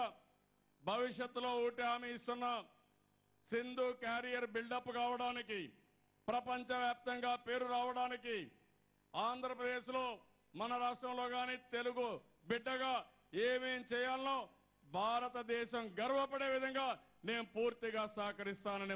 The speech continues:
మరొక్కసారి మీ అందరికీ హామీ ఇస్తున్నా. మీరు కూడా మీ ఆశీస్సులు ఇవ్వండి, బాగా ఆడాలని, భగవంతుడు కరుణించాలని, చల్లగా చూడాలని మీరు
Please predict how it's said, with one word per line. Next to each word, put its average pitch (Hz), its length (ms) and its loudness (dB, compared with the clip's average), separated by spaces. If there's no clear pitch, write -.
మరొక్కసారి 196 680 -2
మీ 185 120 0
అందరికీ 190 340 -4
హామీ 180 160 -2
ఇస్తున్నా. 180 340 -2
మీరు 254 360 2
కూడా 262 140 0
మీ 254 60 0
ఆశీస్సులు 254 460 -4
ఇవ్వండి, 254 380 0
బాగా 233 400 0
ఆడాలని, 247 500 0
భగవంతుడు 247 640 0
కరుణించాలని, 247 760 0
చల్లగా 262 440 0
చూడాలని 262 520 0
మీరు 220 160 2